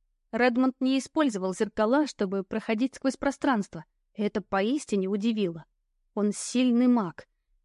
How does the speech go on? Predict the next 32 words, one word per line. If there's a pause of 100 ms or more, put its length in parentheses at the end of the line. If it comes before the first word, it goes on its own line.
и
он
сказал,
что
любит
меня. (680)
Некоторое
время
Ред
молча
стоял
посреди
кабинета, (220)
крепко
прижимая
меня
к
себе, (340)
словно
хотел
защитить
от
всего
мира. (580)
Я
замерла
в
его
руках (100)
и
боялась
пошевелиться.